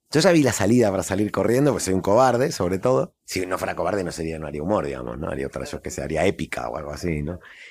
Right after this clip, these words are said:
Entonces ahí fue la primera, la primer, el primer, eh, alarma, ¿no? De que la cosa estaba chunga. Pero después fuimos a Cartagena, y en Cartagena resulta que es un reducto de... Hay mucho reaccionarismo y también mucho fascismo, porque Franco ahí está, hay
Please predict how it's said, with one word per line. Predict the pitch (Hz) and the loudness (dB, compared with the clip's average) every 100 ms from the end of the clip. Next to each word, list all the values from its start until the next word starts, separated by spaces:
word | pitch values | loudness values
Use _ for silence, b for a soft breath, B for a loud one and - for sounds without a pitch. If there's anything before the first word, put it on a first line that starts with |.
| B | B
Entonces | 131 131 | 0 2
ahí | - 185 | 4 2
fue | 220 | 6
la | 180 | 4
primera, | 110 110 95 87 82 | 4 2 2 2 2
la | 82 | 0
primer, | 85 95 110 | 0 0 0
el | 87 | 0
primer, | 98 123 123 110 92 - | 2 4 2 0 -4 -4
eh, | 92 | -2
alarma, | 90 92 80 80 80 | 2 2 2 -2 0
¿no? | 101 | 0
De | 120 | 0
que | 87 | -2
la | 80 80 | -4 -4
cosa | 87 95 90 80 82 | -4 -4 -4 -4 -6
estaba | 78 92 82 | -4 -4 -4
chunga. | - 71 64 - B B | -6 -8 -8 -12 B B
Pero | - 123 | 0 2
después | 156 | 2
fuimos | 147 175 156 | 4 4 4
a | 143 | 2
Cartagena, | 139 131 135 160 151 147 143 _ | 2 0 0 2 4 2 0 _
y | 107 | 0
en | 110 | 2
Cartagena | 110 110 110 131 135 | 2 0 -2 0 2
resulta | 117 - 120 | 0 0 -2
que | 107 | -2
es | 104 | 0
un | 117 | 0
reducto | 104 107 117 - 131 131 - | 2 2 2 0 0 0 0
de... | 104 95 87 80 76 69 B B B _ - | 0 0 0 0 -4 -6 B B B _ 0
Hay | 139 | 2
mucho | 151 131 110 104 | 4 2 2 2
reaccionarismo | 95 - 92 95 131 127 120 110 98 | 0 0 -2 2 4 4 4 2 2
y | 87 | 0
también | 85 104 | 0 2
mucho | 117 113 | 2 0
fascismo, | 120 123 143 139 139 | -2 -2 0 0 0
porque | 95 - | -2 -4
Franco | 90 - 107 110 101 | -6 -2 -2 0 0
ahí | 107 | -2
está, | - 101 78 | -2 -4 -2
hay | 92 90 80 73 | -2 -2 -4 -6